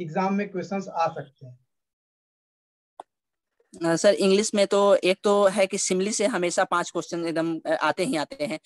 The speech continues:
Speaker 2: फिर उसके साथ-साथ पे, अ, पिछली बार जो एक क्वेश्चन आया था short form करने का, अ, जो बड़े वर्ड्स होते थे उन्हें sort करके लिखने का, जैसे, जैसे जनवरी का हम लोग जैन ये सब लिखते हैं, इस तरह से,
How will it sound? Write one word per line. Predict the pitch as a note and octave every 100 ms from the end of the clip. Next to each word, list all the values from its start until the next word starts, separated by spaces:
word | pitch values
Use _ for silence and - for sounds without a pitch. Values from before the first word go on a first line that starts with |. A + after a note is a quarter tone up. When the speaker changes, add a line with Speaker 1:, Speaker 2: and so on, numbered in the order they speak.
| - _ -
Speaker 2:
फिर | F3+ F#3
उसके | E3 -
साथ-साथ | F#3 F3+ F#3 - F#3+ F#3 F3+ -
पे, | F#3 F#3 F#3 _ _ -
अ, | E3
पिछली | D#3+ E3+ - F#3+
बार | F#3+
जो | F#3
एक | F#3 F3
क्वेश्चन | - F3 F#3+
आया | F3 F3+
था | F#3+
short | F3+ - G#3
form | - F3+ E3+
करने | D#3 C#3 C3+
का, | B2+ - _ _ _
अ, | C3+ C#3+ C#3+
जो | C#3+ D#3+ D#3+
बड़े | D3+ D#3+ F3
वर्ड्स | E3+ E3+
होते | F3 F3
थे | E3+
उन्हें | E3+ E3
sort | - E3 D#3+
करके | E3+ D#3
लिखने | D#3+ D#3+ E3
का, | D#3+
जैसे, | D#3+ D#3 - D#3+ D#3+ D#3+
जैसे | D3+ D3+ -
जनवरी | D3+ D3+ D#3 D#3+
का | D#3
हम | D#3+
लोग | D#3+
जैन | D3+ D#3 D#3+
ये | D#3+
सब | D3 D#3
लिखते | D3+ - _ -
हैं, | D3+ D3+ _ _
इस | E3+ E3
तरह | - D#3+
से, | - D#3+